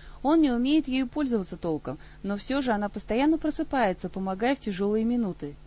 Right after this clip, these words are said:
Ему часто везёт в экстремальных ситуациях, намного чаще, чем обычным людям. Ему удаётся избегать множества опасностей, неизбежных для большинства. Будь он вором, никто бы и внимания не обратил.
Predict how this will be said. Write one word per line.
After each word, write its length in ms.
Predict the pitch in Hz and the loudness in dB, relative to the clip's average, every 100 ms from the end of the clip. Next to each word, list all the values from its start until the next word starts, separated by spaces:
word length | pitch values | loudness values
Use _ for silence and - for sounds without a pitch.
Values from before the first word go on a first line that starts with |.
| - | -10
Ему 200 | 208 311 | -2 -2
часто 340 | - 262 247 220 | 2 2 2 0
везёт 320 | 190 190 190 | 0 -2 -4
в 40 | |
экстремальных 540 | 185 - 190 185 180 175 | -8 -6 -2 0 -2 -4
ситуациях, 640 | 185 196 220 247 214 196 - - - | -6 -2 0 0 -2 -6 -6 -18 -8
намного 420 | 196 220 277 320 | -4 -2 0 -2
чаще, 380 | 320 254 226 - | 0 2 2 0
чем 220 | - 202 | -4 -4
обычным 460 | 208 202 - 190 190 | -2 -2 -4 -6 -4
людям. 380 | 190 156 147 151 - - - - 247 | -4 -4 -8 -10 -16 -20 -20 -8 0
Ему 180 | 302 | 2
удаётся 480 | 359 233 202 196 202 | 2 0 0 -2 -2
избегать 420 | 196 190 180 185 | -4 -2 0 0
множества 440 | 196 185 180 - 175 | -2 -6 -6 -2 -2
опасностей, 640 | 170 214 269 262 233 226 | 2 0 2 -2 -4 -4
неизбежных 640 | 220 226 202 214 208 202 196 | -2 -4 -2 -2 -2 -2 -4
для 120 | 202 | -2
большинства. 720 | 196 185 208 - 190 190 180 - - - - - | -4 -6 -8 -8 -2 0 0 -8 -18 -18 -20 -6
Будь 260 | 240 294 294 | 0 2 2
он 160 | 262 | 2
вором, 340 | 247 349 359 254 | 4 2 4 4
никто 280 | 240 - 277 | 2 -2 0
бы 140 | 277 | 2
и 60 | 262 | 2
внимания 400 | 254 294 294 226 | 4 4 4 2
не 120 | 196 | -2
обратил. 500 | 185 185 - 156 | 0 -2 0 -2